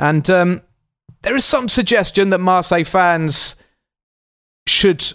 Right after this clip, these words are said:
perhaps be worried. They nicked a victory last weekend, that, or two weekends ago, that perhaps was a bit, um, undeserved against Rennes. Another sloppy performance, uh,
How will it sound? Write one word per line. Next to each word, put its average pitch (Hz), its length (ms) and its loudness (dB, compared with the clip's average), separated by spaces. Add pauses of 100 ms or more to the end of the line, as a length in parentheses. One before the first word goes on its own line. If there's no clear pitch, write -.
perhaps 160 400 -2
be 151 180 2
worried. 160 600 0
They 139 120 2
nicked 175 640 2
a 156 80 0
victory 151 720 -2
last 143 340 -2
weekend, 139 320 0
that, 139 40 -2
or 127 300 -2
two 147 160 -2
weekends 127 320 0
ago, 131 200 2
that 123 220 -2
perhaps 123 280 -2
was 120 140 -2
a 120 60 2
bit, 127 220 0 (340)
um, 120 240 0
undeserved 123 580 2
against 120 380 -2
Rennes. 151 480 0
Another 135 320 0
sloppy 139 360 0
performance, 131 800 0
uh, 120 280 2